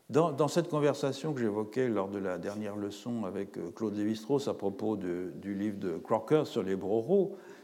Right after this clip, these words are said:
euh, euh, où, où, où, où Claude Lévi-Strauss me disait que la première, la première chose qu'il a, quand il est arrivé dans le village Bororo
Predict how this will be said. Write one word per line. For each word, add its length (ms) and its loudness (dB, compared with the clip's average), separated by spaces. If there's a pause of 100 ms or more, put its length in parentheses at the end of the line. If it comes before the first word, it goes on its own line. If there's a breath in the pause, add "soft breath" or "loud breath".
(180 loud breath)
euh, 540 4 (600 loud breath)
euh, 480 -6 (100)
où, 420 -8 (540)
où, 420 -8
où, 320 -10 (880 loud breath)
où 320 -10
Claude 180 -4
Lévi-Strauss 380 -4
me 100 -2
disait 340 -2
que 100 -8
la 140 -4
première, 420 -8
la 80 -10
première 280 -6
chose 220 -4
qu'il 180 -2
a, 100 -4 (300 loud breath)
quand 220 -12
il 140 -2
est 20 2
arrivé 300 0
dans 140 -2
le 80 -4
village 360 -2
Bororo 560 0